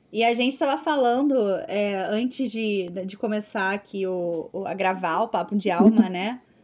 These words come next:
Sobre apanhar da vida, né? Será que realmente é necessário apanhar da vida a-, pra descobrir o que a gente veio nesse mundo pra fazer?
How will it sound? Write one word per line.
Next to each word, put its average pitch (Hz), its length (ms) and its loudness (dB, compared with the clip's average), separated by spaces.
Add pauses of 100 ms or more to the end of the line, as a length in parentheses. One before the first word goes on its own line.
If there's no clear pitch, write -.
(140)
Sobre 220 460 0
apanhar 254 560 0
da 247 160 2
vida, 196 440 -4
né? 196 300 -8 (720)
Será 277 320 0
que - 120 -2
realmente 320 580 0
é 269 60 2
necessário 233 800 0
apanhar 202 480 -4
da 254 160 2
vida 202 460 -4
a-, 196 240 -8 (180)
pra 226 160 0
descobrir 220 480 -4
o 311 80 -2
que 302 100 -4
a 226 100 0
gente 208 560 -4
veio 202 340 0
nesse 208 260 -4
mundo 202 280 -4
pra 185 160 -4
fazer? 180 500 -2